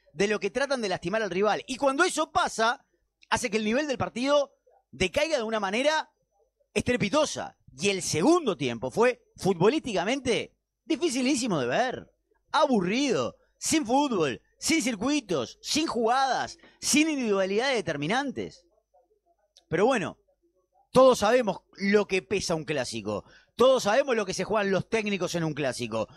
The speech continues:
Todos sabemos lo que se juegan muchos jugadores en los clásicos. Entonces también tengo que entender que muchas veces esto pasa.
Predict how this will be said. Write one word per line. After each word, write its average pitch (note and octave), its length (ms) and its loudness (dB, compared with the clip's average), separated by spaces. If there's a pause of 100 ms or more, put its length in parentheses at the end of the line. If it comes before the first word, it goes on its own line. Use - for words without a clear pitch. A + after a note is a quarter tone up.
(160)
Todos - 220 2
sabemos C#4+ 260 2
lo A3 80 0
que F#3 80 -6
se F3+ 60 -2
juegan G#3 200 0
muchos G#3+ 280 -2
jugadores F#3 800 2
en D3+ 100 -6
los D3+ 120 -2
clásicos. A2+ 580 -4 (260)
Entonces D4+ 280 0
también C#4 300 0
tengo D4 220 0
que C4 80 -4
entender B3+ 420 -2
que B3+ 120 -2
muchas B3+ 240 -2
veces B3 180 -4
esto A#3+ 260 -2
pasa. G#3 480 -4